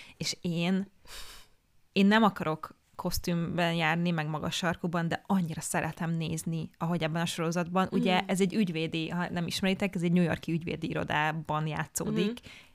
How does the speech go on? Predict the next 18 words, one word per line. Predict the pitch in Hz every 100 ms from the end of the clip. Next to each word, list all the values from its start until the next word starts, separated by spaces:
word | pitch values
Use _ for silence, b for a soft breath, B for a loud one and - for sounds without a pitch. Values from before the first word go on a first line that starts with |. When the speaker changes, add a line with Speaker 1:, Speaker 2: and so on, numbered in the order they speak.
| -
Speaker 1:
és | 160 -
egyébként | 156 - 156 160
baromi | 170 160 147 147
jó, | 151 160 160 - -
erős, | 170 160 165 - - - - - - -
nagyon | 185 180 151
fasz | - 160 -
a | 156 156 -
női | 180 175 151
Speaker 2:
Mhm. | 147
Speaker 1:
karakterek | 160 165 - 156 160
vannak | 165 156 151
benne, | 160 147 156 165
akiket | - - 170 226
Speaker 2:
Ja. | 262 226
Speaker 1:
imádok, | 151 151 151 196 - B B B -
és | 160 - 180
mindig | 196 175 156 156